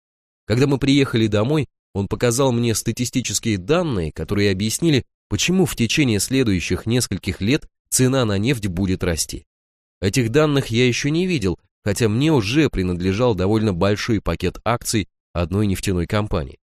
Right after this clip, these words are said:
Я тут же начал поиски и нашёл недооценённую компанию, которая находилась на пороге открытия нескольких новых месторождений.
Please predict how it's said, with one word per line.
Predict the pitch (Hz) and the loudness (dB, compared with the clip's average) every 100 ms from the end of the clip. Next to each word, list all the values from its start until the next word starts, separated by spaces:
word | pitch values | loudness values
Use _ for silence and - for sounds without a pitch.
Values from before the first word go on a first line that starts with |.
| _ _ _ - | _ _ _ -2
Я | 104 | 0
тут | 107 180 131 | 2 0 2
же | 139 | 2
начал | 147 139 120 101 | 2 2 0 0
поиски | 139 143 117 - 80 - - | 4 4 4 2 -4 -6 -6
и | 107 | -2
нашёл | 120 - 127 | 0 2 2
недооценённую | 131 127 123 - 131 156 143 135 | 2 4 4 2 2 2 4 2
компанию, | - 117 110 185 185 110 85 | 2 0 0 0 2 2 0
которая | 90 160 165 | 0 2 4
находилась | 139 135 123 165 143 135 | 4 2 2 4 2 2
на | 117 | 0
пороге | 117 135 127 127 | 2 2 4 2
открытия | 110 - 151 165 - 139 | 2 -2 -2 0 0 2
нескольких | 123 147 - 135 135 120 | 2 0 0 0 2 0
новых | 113 123 135 120 123 | 2 2 2 0 0
месторождений. | 113 - 107 98 87 71 | -2 0 0 0 -2 -6